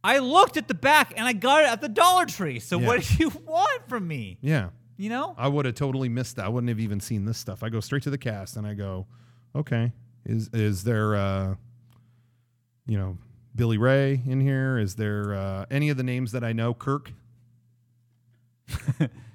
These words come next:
Speaker 2: Mister
Speaker 1: Kirk's
Speaker 2: Com-,
Speaker 1: not there.
Speaker 2: Mister
Speaker 1: And
Speaker 2: Comfort,
Speaker 1: I
Speaker 2: Ray
Speaker 1: should,
Speaker 2: Comfort.
Speaker 1: I should have, anyways. Um, you know, it was just, it was just a, it was a real problem.
Speaker 2: Yeah,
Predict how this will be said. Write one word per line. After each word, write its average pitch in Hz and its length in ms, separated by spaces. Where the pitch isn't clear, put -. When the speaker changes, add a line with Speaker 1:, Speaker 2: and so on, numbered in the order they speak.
Speaker 2:
Mister 123 280
Speaker 1:
Kirk's 233 220
Speaker 2:
Com-, 240 80
Speaker 1:
not 170 120
there. 98 280
Speaker 2:
Mister 131 220
Speaker 1:
And 170 80
Speaker 2:
Comfort, 156 340
Speaker 1:
I - 40
Speaker 2:
Ray 131 160
Speaker 1:
should, - 80
Speaker 2:
Comfort. 143 260
Speaker 1:
I 147 40
should 175 160
have, 160 180
anyways. 104 400
Um, 117 460
you 123 120
know, 107 220
it 139 100
was 147 160
just, 156 220
it 160 80
was 160 160
just 156 160
a, 110 420
it 147 100
was 147 160
a 139 40
real 123 140
problem. 92 340
Speaker 2:
Yeah, 110 260